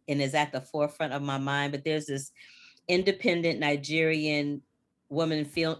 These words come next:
filmmaker named Ekwa Masangi, who had a film called Farewell Amor. And it was about this, um, this man who had to leave his country and came to America to try to make a better life for the family. And he left them over there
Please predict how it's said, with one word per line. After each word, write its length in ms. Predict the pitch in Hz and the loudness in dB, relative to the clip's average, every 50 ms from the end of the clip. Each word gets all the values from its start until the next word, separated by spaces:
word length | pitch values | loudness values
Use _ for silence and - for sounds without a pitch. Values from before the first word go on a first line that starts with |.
| - - - | -8 -6 -2
filmmaker 460 | 165 156 151 151 147 143 143 147 147 | 0 0 0 0 0 -2 -2 -2 -2
named 200 | 147 139 135 135 | 0 0 0 -2
Ekwa 280 | - 143 143 - 156 147 | -2 -2 -2 0 0 0
Masangi, 760 | 143 135 139 - 151 143 143 143 139 135 131 123 123 131 139 - - - - - _ _ - | 0 -2 -2 -2 0 0 0 0 -2 -4 -4 -6 -6 -8 -10 -14 -20 -20 -20 -20 _ _ 2
who 140 | 180 165 165 | 2 4 4
had 200 | 170 156 147 143 | 4 4 4 4
a 60 | 139 | 2
film 420 | 139 - - 156 151 147 143 147 147 | 0 0 0 0 0 2 0 -2 -2
called 380 | - - 151 143 135 131 135 - | -2 0 0 2 0 0 -2 -4
Farewell 640 | - 156 147 147 147 147 147 147 143 139 139 139 | 0 2 4 4 4 2 2 0 0 0 0 -2
Amor. 560 | 131 131 139 139 135 131 123 120 120 123 - - - - - - | -2 -4 -4 -4 -4 -4 -4 -6 -8 -10 -16 -20 -20 -20 -8 -2
And 140 | - 143 147 | 2 2 2
it 60 | 147 | 4
was 160 | 147 151 139 151 | 2 2 0 0
about 360 | 139 147 147 151 147 143 - _ - | 2 2 4 2 2 0 -6 _ -4
this, 380 | 156 151 143 143 - - - - _ - | -2 -2 -2 -2 -4 -10 -12 -12 _ -2
um, 500 | 147 139 135 135 123 120 - - - - _ _ _ _ _ _ _ - - _ _ _ _ _ _ _ _ - | 0 0 2 2 0 -2 -4 -8 -14 -20 _ _ _ _ _ _ _ -20 -20 _ _ _ _ _ _ _ _ -4
this 220 | - 160 160 - 156 | -2 -2 -2 -2 0
man 400 | 160 156 156 156 151 151 156 160 | 2 4 4 6 4 4 2 0
who 280 | 160 175 156 151 151 | 0 0 2 2 2
had 240 | 156 160 156 147 143 | 2 2 0 0 0
to 80 | - 156 | -2 -4
leave 220 | 143 151 156 156 165 | -2 -2 -2 -2 -4
his 140 | 165 156 - | -6 -6 -6
country 680 | - 185 160 165 160 - 160 139 135 131 131 135 - - - - - - - - | -4 -2 -2 -2 -2 -2 -2 0 0 0 -2 -6 -10 -16 -20 -20 -20 -16 -6 -2
and 300 | 147 143 143 135 139 - | 0 0 0 0 -4 -4
came 280 | - - 165 156 156 147 | -2 0 2 2 2 0
to 160 | 147 - 180 147 | 0 0 0 2
America 540 | 139 147 151 151 156 151 151 147 147 135 | 2 2 2 2 2 2 0 0 -2 -4
to 160 | 139 - 156 - | -4 -6 -10 -2
try 200 | - 160 147 147 | 0 2 2 2
to 60 | 147 | 2
make 200 | 147 143 143 139 | 2 0 0 -2
a 40 | 143 | -2
better 280 | 135 147 143 139 139 139 | -2 0 0 0 0 0
life 260 | 143 131 131 135 - | 0 0 -2 -2 -6
for 60 | 135 | -8
the 80 | 127 131 | -8 -8
family. 480 | 131 - 160 165 165 160 156 143 139 139 | -4 -2 0 0 0 0 0 0 0 0
And 80 | 143 | 0
he 120 | 156 160 156 | 0 0 0
left 220 | 147 139 139 - | 0 0 0 0
them 180 | 156 160 160 - | -2 -2 -2 0
over 300 | 117 147 147 139 143 131 | 0 -2 0 0 -2 0
there 380 | 135 131 123 120 117 120 120 | 0 2 2 2 2 0 -2